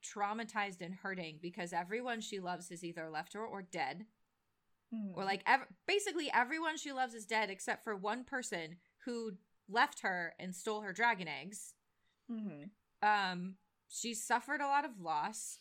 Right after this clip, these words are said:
Speaker 1: and, like, clearly wanted to have, to keep people around her because of that feeling of loss, that she didn't wanna lose other people.
Speaker 2: Mm-hmm.
Speaker 1: And meanwhile, like, Arya, or Arya is like,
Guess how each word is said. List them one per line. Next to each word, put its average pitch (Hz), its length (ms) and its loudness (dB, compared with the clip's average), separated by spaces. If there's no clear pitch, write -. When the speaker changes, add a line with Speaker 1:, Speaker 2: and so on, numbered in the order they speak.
Speaker 1:
and, 196 340 -4
like, 175 400 -2
clearly 262 540 -2
wanted 214 420 0
to 208 80 -4
have, 202 380 4
to - 120 -2
keep - 300 -8
people 226 380 -2
around 196 380 2
her 175 140 -2
because 214 380 -2
of 180 240 -2
that 185 300 4
feeling 262 420 0
of 175 160 -4
loss, 175 360 -2
that 185 120 -8
she - 100 -8
didn't 226 120 -4
wanna 226 200 -2
lose 240 300 0
other 180 220 -2
people. 208 600 -4
Speaker 2:
Mm-hmm. 185 300 -6
Speaker 1:
And 233 420 -2
meanwhile, 214 640 0
like, 202 320 2
Arya, 220 600 4
or - 140 2
Arya 285 540 8
is 294 180 -6
like, 302 240 2